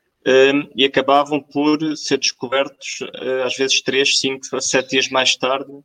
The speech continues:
que eram positivos porque não conseguiam chegar a nenhuma conclusão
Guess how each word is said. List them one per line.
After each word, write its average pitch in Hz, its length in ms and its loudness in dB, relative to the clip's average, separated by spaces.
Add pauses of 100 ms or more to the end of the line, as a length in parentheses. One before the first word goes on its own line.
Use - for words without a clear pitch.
(400)
que - 80 0
eram 127 220 0
positivos 127 500 -6
porque - 240 -10
não 123 80 -4
conseguiam 117 320 -6
chegar 113 220 0
a - 20 -4
nenhuma 120 220 -6
conclusão 135 680 -4